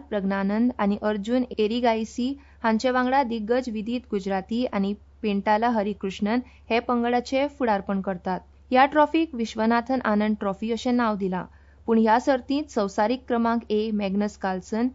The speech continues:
संवसारीक क्रमांक दोन हिकारू नाकामुरा आनी संवसारीक क्रमांक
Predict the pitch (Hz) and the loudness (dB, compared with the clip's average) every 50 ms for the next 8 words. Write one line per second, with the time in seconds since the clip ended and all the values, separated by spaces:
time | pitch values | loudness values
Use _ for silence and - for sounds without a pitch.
0 | - - - - - - 247 226 226 - 240 233 254 277 277 - 269 254 247 247 | -8 -20 -20 -14 -4 -2 0 0 2 2 2 2 0 0 -2 -2 0 2 2 4
1 | 247 240 214 220 220 233 247 226 220 - - 202 196 202 208 208 202 185 185 196 | 2 2 2 0 0 2 2 0 0 0 -2 0 0 0 0 0 -2 -2 -4 -2
2 | 196 196 202 202 196 202 214 247 262 - - - - - - 214 214 214 220 214 | -2 -2 -2 -2 0 0 0 -2 -2 -6 -14 -20 -20 -10 -4 -2 0 0 0 0
3 | - 214 214 208 - 233 240 277 277 - 277 254 247 254 254 254 | 0 -2 -2 0 0 -2 -2 -2 -2 -2 0 0 2 2 0 -2